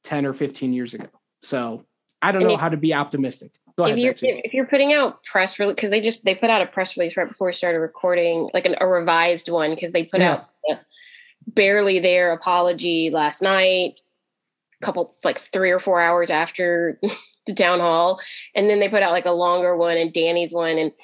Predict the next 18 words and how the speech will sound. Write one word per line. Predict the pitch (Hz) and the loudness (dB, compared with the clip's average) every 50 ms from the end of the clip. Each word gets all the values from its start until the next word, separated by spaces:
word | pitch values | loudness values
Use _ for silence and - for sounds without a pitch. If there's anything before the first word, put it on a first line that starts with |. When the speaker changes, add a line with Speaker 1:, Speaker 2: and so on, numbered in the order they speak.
| - - _ | -20 -12 _
Speaker 2:
he | - 233 | -2 0
sits | - 269 247 233 | 2 0 0 2
there | - 277 269 262 | 2 2 4 4
and | 254 254 | 2 0
says, | 254 - 294 285 240 214 208 196 196 - - _ _ _ _ _ _ _ _ _ - - | 0 0 2 2 2 2 0 -2 -4 -6 -10 _ _ _ _ _ _ _ _ _ -10 -4
you | - 202 | 0 2
know, | 202 190 185 185 185 185 - | 2 2 2 2 2 0 -2
he | - - 233 220 | -2 -2 0 0
and | 208 196 | 2 0
his | 196 185 | 0 0
dad | 202 202 208 202 190 185 185 | 0 0 2 2 2 2 2
are | 185 185 180 175 170 160 | 0 0 0 -2 -4 -4
united. | 180 196 190 196 190 196 202 196 165 135 117 - - _ - | -4 -2 0 0 2 2 2 2 0 -2 -4 -6 -8 _ -4
And | 208 208 | -4 -4
it's | 196 - | -2 0
like, | 202 196 190 175 - - - | 2 2 2 0 -2 -6 -4
no, | - 220 240 | 0 0 2
no, | 254 240 214 196 185 185 185 196 214 | 2 2 2 2 2 0 0 -2 -6